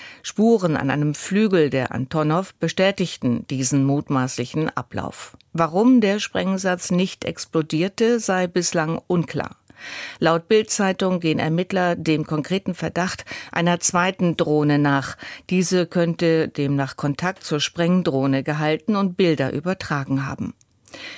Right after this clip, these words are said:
Der Ministerpräsident von Schleswig-Holstein, Günther, sprach sich für einen Einsatz der Bundeswehr zur Sicherung von deutschen Flughäfen gegen Drohnen aus.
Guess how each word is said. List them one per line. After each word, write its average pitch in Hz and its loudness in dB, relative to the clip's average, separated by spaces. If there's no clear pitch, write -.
Der 160 2
Ministerpräsident 196 0
von 180 0
Schleswig-Holstein, 170 -4
Günther, 240 2
sprach 185 -2
sich 202 -4
für - -4
einen 160 -2
Einsatz 202 -4
der 202 0
Bundeswehr 202 -2
zur 180 -4
Sicherung 151 -4
von 151 -4
deutschen 139 -2
Flughäfen 147 -2
gegen 143 -2
Drohnen 147 0
aus. - -6